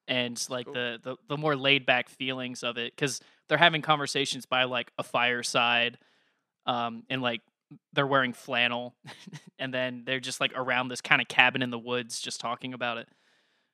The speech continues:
Speaker 1: Um, and then they'll, like, e-, explain kind of the lyricism or how the songs came about, and then they'll just perf-, do a performance of the song. And the whole thing just felt so nice.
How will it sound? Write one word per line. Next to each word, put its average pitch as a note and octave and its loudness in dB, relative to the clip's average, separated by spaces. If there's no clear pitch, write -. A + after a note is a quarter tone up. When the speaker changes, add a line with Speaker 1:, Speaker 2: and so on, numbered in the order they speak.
Speaker 1:
Um, A#2+ -6
and C3 -2
then B2 -4
they'll, A#2 -8
like, A#2 -6
e-, C#3 -4
explain C3 0
kind C#3 4
of B2 -6
the - -8
lyricism B2 -4
or A#2+ -8
how B2 2
the A#2+ -6
songs A#2+ -8
came B2+ -6
about, A#2 -4
and A#2+ -16
then A#2+ -14
they'll A#2+ -12
just - -10
perf-, - -14
do D3+ 0
a C3 2
performance A#2+ -6
of A#2+ -6
the A#2 -16
song. B2 -6
And D3+ 0
the D3+ 0
whole G#3 0
thing A3 -6
just B2+ -8
felt D3 -2
so D#3 -4
nice. D3+ -6